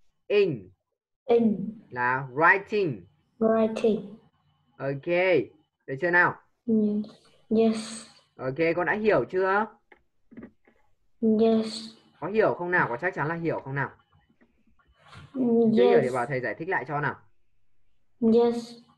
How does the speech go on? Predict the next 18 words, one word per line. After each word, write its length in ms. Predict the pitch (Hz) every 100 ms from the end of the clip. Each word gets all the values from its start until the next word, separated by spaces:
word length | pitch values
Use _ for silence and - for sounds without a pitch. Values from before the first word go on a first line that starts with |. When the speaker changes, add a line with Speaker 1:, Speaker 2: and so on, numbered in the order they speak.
| _ _ _ -
Speaker 1:
Ok. 280 | 120 127 156 160 170 135 -
Speaker 2:
Yes. 220 | 208 202 196 196 - _ _
Hiểu 120 | 214 190
rồi. 500 | - 190 180 196 - - _ _ _ _ _ _ _ _ _ _ - - 349 - - - -
Speaker 1:
Rồi, 280 | 135 156 165
vậy 120 | 151
thì 100 | 151
chúng 120 | 156
ta 100 | 160
sẽ 140 | 175 151
làm, 440 | 170 147 143 160 175 _ _ _ _ _ _ _ _ _ _ _ _ _
à, 120 | 135
bài 140 | 135 135
tập 140 | 135 135
này 240 | 139 135
được 60 | 131
chưa 80 | 147
nào? 220 | 151 127